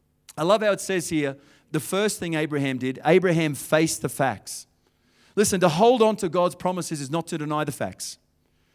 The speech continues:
It's not going, "Oh, I'm not sick," or "Everything's wonderful right now," or "There's, there's no lack in my life." It's, it's not to deny reality.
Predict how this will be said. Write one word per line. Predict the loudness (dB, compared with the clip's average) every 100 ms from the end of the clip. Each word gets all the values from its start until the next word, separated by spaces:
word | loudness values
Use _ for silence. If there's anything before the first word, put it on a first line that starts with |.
| _ _ -12
It's | -4
not | 0 2
going, | 2 2 2
"Oh, |
I'm | 2
not | 0 0
sick," | 0 -2 -2 -4
or | -2 0 -2 -4 -12 _ _ -2
"Everything's | 4 4 4 2
wonderful | 2 2 -2 -4 0
right | 2 2
now," | 0 0 0 2
or | 2 2
"There's, | 0 -2 -12 -8
there's | -4 4
no | 4
lack | 6 4 2
in | -2
my | -2 0
life." | 2 2 2 0 -2
It's, | -6 -6 -10 _ _
it's | -2 -2 0
not | 0 0
to | -4
deny | 0 0 2 2 4
reality. | 2 2 2 0 -2 -4 -8